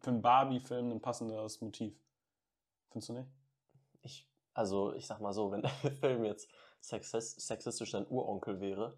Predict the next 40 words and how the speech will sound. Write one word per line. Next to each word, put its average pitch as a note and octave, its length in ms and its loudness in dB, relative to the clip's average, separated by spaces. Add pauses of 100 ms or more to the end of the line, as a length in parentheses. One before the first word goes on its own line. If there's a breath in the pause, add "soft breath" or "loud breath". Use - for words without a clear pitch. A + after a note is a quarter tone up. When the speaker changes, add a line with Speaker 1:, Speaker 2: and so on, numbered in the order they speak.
Speaker 1:
Mhm. A#2 220 -4 (240)
Speaker 2:
dann G#2 520 -8
wär G#2 120 -4
das G#2 180 -8
wahrscheinlich A2 300 -10
nicht A2 80 -12
mehr G#2+ 100 -10
so A2 80 -10
ganz A2 280 -8
Speaker 1:
Ja, A2 80 -4 (1400 soft breath)
nee, D#3 100 10
Speaker 2:
zweitausendzweiunddreißig, D#3 320 6
Speaker 1:
d-, C#3+ 120 6
das A2 120 4
Speaker 2:
raus. A2 120 4
Speaker 1:
meine D#3 260 8
ich A#2 100 -2
nicht, B2 180 2
aber B2 260 2 (120)
ich - 160 0
finde, D3+ 220 6
das C3 180 2
ist C#3+ 140 -2
ja C#3+ 60 4
ein, B2+ 800 2
ein A#2 60 -2
Punkt D#3+ 240 2
in B2+ 80 4
der A#2 80 6
Geschichte A#2+ 460 -2
der G#2+ 140 0
Barbie, G#2 580 -2 (260)
Speaker 2:
Mhm. B2 300 0
Speaker 1:
ähm, A2+ 180 2
dass B2+ 200 2
sich A#2+ 240 -2
eben A#2 240 0
sehr A2+ 160 -2
viele A#2 300 -4
Mädchen A2 580 -4